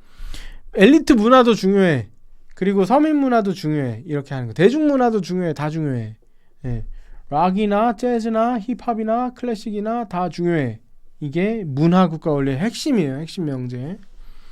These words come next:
문화 국가 원리에서 도출되는 가족 제도에 관한 전통, 전통 문화는 적어도 가족 제도에 관한 헌법 이념인 개인의 존엄과 양성평등에 반하는 것이어서는 안 된다. 그렇죠.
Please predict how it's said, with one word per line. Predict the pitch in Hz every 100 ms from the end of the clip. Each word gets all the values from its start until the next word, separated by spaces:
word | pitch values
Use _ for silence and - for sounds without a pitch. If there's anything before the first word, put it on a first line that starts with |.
| - - - - - -
문화 | 165 233 269
국가 | 269 254
원리에서 | 247 240 220 214
도출되는 | 214 196 233 226 214
가족 | - 160 175 262 269
제도에 | 294 277 277
관한 | 262 254 247
전통, | 202 196 208 196 208 170
전통 | 156 151 156 135
문화는 | 135 135 127 123 117 107 104 - - - - -
적어도 | - 175 220 208
가족 | 190 170 208
제도에 | 214 233 233
관한 | 220 214 196
헌법 | 185 226 240 226
이념인 | 214 202 165
개인의 | - 151 226 196
존엄과 | - 160 208 190 139
양성평등에 | 127 135 214 262 285 269 277
반하는 | 254 240 247 247
것이어서는 | 240 220 226 226 202
안 | 202
된다. | 202 185 143
그렇죠. | 135 214 202 151 123